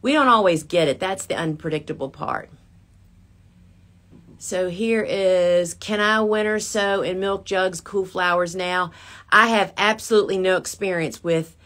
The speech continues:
the winter sowing in milk jugs, which is just a whole different method. Um, we actually direct sow straight out in the garden, so they don't have to be transplanted. You know, it, that's just an add, an extra step is the way that we see that.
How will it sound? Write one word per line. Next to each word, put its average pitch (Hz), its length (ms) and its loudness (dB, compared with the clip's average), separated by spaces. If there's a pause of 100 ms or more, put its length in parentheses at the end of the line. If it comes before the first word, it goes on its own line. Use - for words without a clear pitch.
(240)
the 165 220 2
winter 185 420 0
sowing 202 600 0
in 170 240 -4
milk 180 260 0
jugs, 226 380 0
which 185 240 0
is 170 80 -6
just 180 240 -4
a 165 60 0
whole 180 280 0
different 202 400 -4
method. 190 540 -4 (340)
Um, 175 400 0
we 233 300 2
actually 214 560 2
direct 185 440 2
sow 190 320 2
straight 196 380 0
out 196 180 2
in 196 60 -6
the 180 80 -4
garden, 196 640 2 (180)
so 190 200 4
they 180 120 8
don't 202 220 6
have 196 200 -2
to 190 60 -4
be 190 120 -8
transplanted. 202 880 -4
You 190 100 -4
know, 185 200 0
it, 175 160 -2
that's 185 180 -4
just 185 180 -8
an 185 100 -6
add, 180 240 -2
an 165 180 -4
extra 170 340 -4
step 165 500 -4
is 175 120 -8
the 175 80 -4
way 175 180 2
that 165 100 -4
we 180 120 -6
see 185 240 -6
that. 175 240 -6